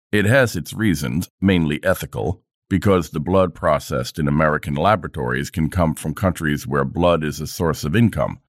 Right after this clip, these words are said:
a point of view incompatible with the principle of voluntary work. After a delay, the Prime Minister, Laurent Fabius, made the screening of donors compulsory from August first, nineteen eighty-five,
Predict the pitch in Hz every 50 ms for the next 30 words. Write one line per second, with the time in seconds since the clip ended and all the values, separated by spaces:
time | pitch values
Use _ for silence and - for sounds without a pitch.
0 | _ _ _ _ _ - - 87 - 104 107 101 90 85 78 76 85 90 90 90
1 | - - 104 104 95 - 92 85 78 117 123 104 78 67 60 - 62 62 64 64
2 | 64 69 67 - 92 85 76 - 76 65 - 76 73 73 69 65 64 71 69 65
3 | 65 67 - - 76 65 62 62 60 65 85 - 65 - - - _ _ _ _
4 | _ _ _ _ _ _ _ _ _ _ _ _ _ _ _ _ _ _ _ _
5 | _ _ - 107 120 135 - - 127 123 117 98 - - 95 95 107 113 92 60
6 | 50 - - - _ _ _ _ _ - - 78 - - - 110 117 127 123 110
7 | 113 107 85 71 - - - 67 62 71 76 80 85 90 98 101 92 - - -
8 | 104 104 95 - 65 53 53 55 - - - - - 82 87 90 95 87 98 92
9 | - - - 113 113 120 123 123 120 107 85 80 - 87 82 73 65 65 71 -
10 | - - 85 76 - - - 127 120 - - - 71 65 65 65 62 - - 80
11 | 73 - - 101 101 95 101 98 - - - - 85 65 60 62 - - 71 69
12 | 71 67 - - 76 69 67 64 64 64 - - - 98 73 55 50 - - -